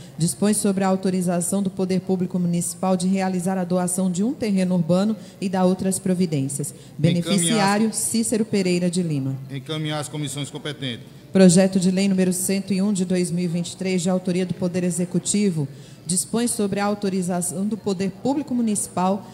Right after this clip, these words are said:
Speaker 1: de realizar a doação de um terreno urbano e dá outras providências. Beneficiário, Tiago de Souza Conserva.
Speaker 2: Encaminhar às comissões competentes.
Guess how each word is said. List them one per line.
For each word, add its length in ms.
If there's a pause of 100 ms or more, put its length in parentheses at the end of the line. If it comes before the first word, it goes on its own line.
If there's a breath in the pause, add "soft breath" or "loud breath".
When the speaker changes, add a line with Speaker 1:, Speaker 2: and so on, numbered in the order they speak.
(160 loud breath)
Speaker 1:
de 100
realizar 600
a 80
doação 540
de 120
um 120
terreno 420
urbano 380
e 60
dá 140
outras 380
providências. 800 (260 loud breath)
Beneficiário, 840
Tiago 400
de 100
Souza 360
Conserva. 600 (600)
Speaker 2:
Encaminhar 560
às 120
comissões 440
competentes. 520